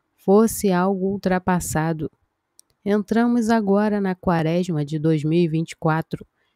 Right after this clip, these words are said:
e neste mês de fevereiro exorto a todos a buscar a Santa Confissão, praticar a penitência e renunciar aos seus pecados.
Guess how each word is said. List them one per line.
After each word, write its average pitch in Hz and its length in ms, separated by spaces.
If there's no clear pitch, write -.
e 202 120
neste 208 480
mês 190 320
de 165 80
fevereiro 175 680
exorto 196 640
a 170 40
todos 165 520
a 160 80
buscar 165 520
a 165 120
Santa 185 440
Confissão, 165 760
praticar 185 760
a 185 80
penitência 180 960
e 220 80
renunciar 208 960
aos 170 220
seus 170 240
pecados. 160 760